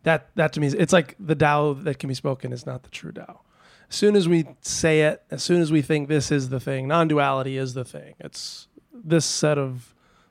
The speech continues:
ways of practicing and thinking, now it's another ego thing.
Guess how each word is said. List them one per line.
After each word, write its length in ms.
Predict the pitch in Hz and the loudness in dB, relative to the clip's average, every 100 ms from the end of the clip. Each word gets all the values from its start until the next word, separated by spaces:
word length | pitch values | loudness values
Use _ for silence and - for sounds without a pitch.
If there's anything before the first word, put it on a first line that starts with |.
| _ - | _ -12
ways 520 | 139 143 143 135 120 | -4 0 0 -2 -6
of 160 | 143 127 _ - | -12 -16 _ -6
practicing 480 | - 147 - 143 135 | -2 -2 -2 -4 -4
and 120 | 117 | -4
thinking, 440 | 143 131 131 123 117 _ _ _ _ _ _ _ _ _ 339 | -4 -4 -4 -6 -10 _ _ _ _ _ _ _ _ _ -12
now 420 | 233 180 175 175 | -6 -4 -2 -4
it's 140 | 165 | -4
another 360 | 156 156 151 156 | -4 -2 -2 -2
ego 280 | 175 156 151 | -4 -6 -8
thing. 220 | - | -10